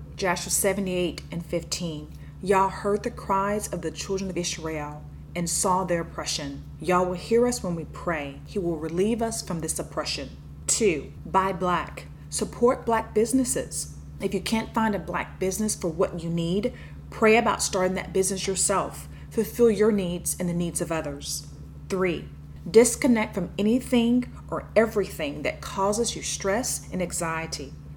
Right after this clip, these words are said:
This could be a person like a friend, family, coworker, political figure, social media, news, et cetera. If your job is bringing you stress or anxiety, create a job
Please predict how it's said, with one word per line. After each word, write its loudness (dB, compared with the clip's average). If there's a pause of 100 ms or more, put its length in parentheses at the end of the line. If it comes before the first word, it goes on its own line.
This 6
could 0
be 0
a 0
person 0
like -8
a -12
friend, 4
family, 4
coworker, 2 (220)
political 0
figure, 4 (120)
social 0
media, 4 (200)
news, 4
et -6
cetera. -4 (480)
If 4
your 6
job 2
is -2
bringing 2
you -2
stress 0
or -6
anxiety, 0 (180)
create 4
a 4
job 2